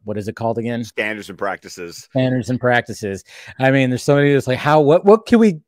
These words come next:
Speaker 1: can we slip it in?" That it's like, "Yeah, he was shot.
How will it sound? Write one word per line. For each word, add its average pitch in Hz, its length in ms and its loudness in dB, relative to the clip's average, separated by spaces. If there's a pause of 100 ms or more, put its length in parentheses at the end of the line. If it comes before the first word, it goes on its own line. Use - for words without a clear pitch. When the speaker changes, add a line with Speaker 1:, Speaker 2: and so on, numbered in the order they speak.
(100)
Speaker 1:
can 151 160 0
we 131 120 0
slip 240 460 0
it 269 140 10
in?" 254 320 8
That 180 160 2
it's 170 180 0
like, 180 200 -4
"Yeah, 226 160 -2
he 185 140 -8
was 185 100 -6
shot. - 300 -8